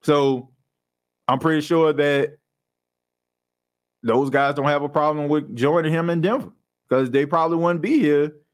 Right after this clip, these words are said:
or wouldn't have been in New Orleans if it wasn't for Sean Payton. So I think that's something that we have to understand. No Cap, No Filter said, "T J, what you, uh, make of Larry Johnson, Dwight Smith, who was Super Bowl M V P,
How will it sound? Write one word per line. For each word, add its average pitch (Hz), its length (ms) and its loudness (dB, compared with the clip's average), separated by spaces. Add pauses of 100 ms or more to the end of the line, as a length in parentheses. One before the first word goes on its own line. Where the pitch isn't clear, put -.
(140)
or 117 160 2
wouldn't 156 200 0
have 135 140 -2
been 160 240 -2
in 196 200 -2
New 151 160 2
Orleans 147 340 0
if 143 140 -2
it 151 60 0
wasn't 151 260 0
for 143 80 -6
Sean 151 300 -2
Payton. 143 340 -2
So 110 260 0 (380)
I - 80 -2
think 160 220 0
that's 156 180 0
something 147 300 -2
that 131 100 2
we 135 140 0
have 135 240 0
to 123 100 -2
understand. 123 500 -4 (480)
No 170 180 2
Cap, 170 380 0
No 156 120 0
Filter 151 340 -2
said, 139 240 -2
"T 180 180 -2
J, 139 320 0 (100)
what 147 280 0
you, 156 360 2
uh, 143 80 2
make 147 260 0
of 139 220 0
Larry 139 280 2
Johnson, 135 400 -2
Dwight 135 360 0
Smith, 135 400 -2 (380)
who 139 100 2
was 131 260 0
Super 147 200 0
Bowl 131 260 2
M 131 120 -2
V 123 140 -2
P, 120 480 -2